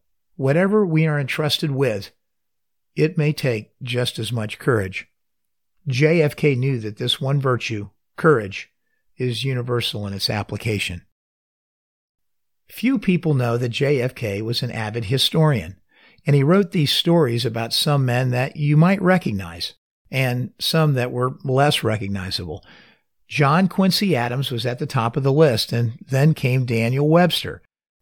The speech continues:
and then Thomas Hart Benton, and then Sam Houston, and then Edmund G. Ross, and then one that is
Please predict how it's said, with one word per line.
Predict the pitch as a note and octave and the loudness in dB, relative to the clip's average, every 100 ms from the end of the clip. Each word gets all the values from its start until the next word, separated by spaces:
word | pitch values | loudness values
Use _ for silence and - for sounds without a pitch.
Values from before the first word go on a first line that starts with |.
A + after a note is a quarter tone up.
| _ | _
and | B2 B2 | -4 0
then | D#3 D#3+ | 4 2
Thomas | - C3 D3 C#3 | 2 0 0 0
Hart | B2+ C#3 D#3 | 2 0 2
Benton, | D3 C3+ D2+ - _ _ _ _ _ | -2 -2 -8 -14 _ _ _ _ _
and | B2 A#2+ | -2 0
then | C#3+ D3+ | 2 2
Sam | - - C#3+ D3 | 2 2 2 2
Houston, | - D#3 - - F2 - _ _ _ _ - | 2 2 2 -4 -14 -16 _ _ _ _ -6
and | B2+ C#3 | -2 2
then | E3 F3 C3 | 2 2 0
Edmund | C#3+ D3+ D#3 C#3 | 2 4 4 2
G. | C3+ C#3+ | 2 0
Ross, | B2+ C#3 A#2+ - - - _ _ _ _ _ _ _ - | 0 -2 -4 -8 -10 -12 _ _ _ _ _ _ _ -8
and | B2 C#3 | 0 2
then | G3 F3 | 4 4
one | D3+ | 2
that | C#3+ B2+ | 2 0
is | B2+ | -2